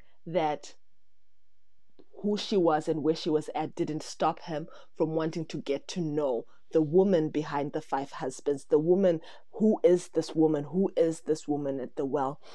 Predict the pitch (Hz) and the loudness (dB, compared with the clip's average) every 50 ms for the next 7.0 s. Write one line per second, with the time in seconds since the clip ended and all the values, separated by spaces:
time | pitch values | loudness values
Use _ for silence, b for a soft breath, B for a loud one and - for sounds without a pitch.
0 | B B B B - 175 175 170 170 165 165 - - 185 185 196 196 220 202 180 | B B B B -4 2 6 6 6 6 6 2 2 2 2 2 2 2 2 2
1 | 151 - 156 147 - - 160 151 139 151 147 151 160 B B B B - - - | 4 4 2 2 2 2 2 2 4 4 2 2 0 B B B B -4 -4 -4
2 | - - 165 151 - - - - - 175 156 156 - b b b b b b b | -2 -4 -6 -8 -10 -12 -6 0 4 4 4 4 2 b b b b b b b
3 | - 156 - 151 143 139 - - - 160 151 147 147 147 135 135 170 - - B | -4 0 2 2 2 0 -2 -2 0 2 4 6 6 6 6 4 2 -2 -8 B
4 | B B B - - 170 165 175 175 175 165 185 165 - - 202 196 190 202 185 | B B B 0 2 6 6 6 6 6 4 0 -2 -2 2 6 6 8 6 6
5 | 180 185 175 160 160 180 165 - - - - - - - - - - - - 208 | 4 2 2 2 2 0 -4 -10 -14 -16 -16 -16 -16 -16 -16 -16 -12 0 4 6
6 | 190 185 - - 214 196 185 170 165 156 147 143 - 190 185 190 196 208 226 | 6 6 6 4 2 4 4 4 2 2 -2 0 4 6 8 8 8 8 4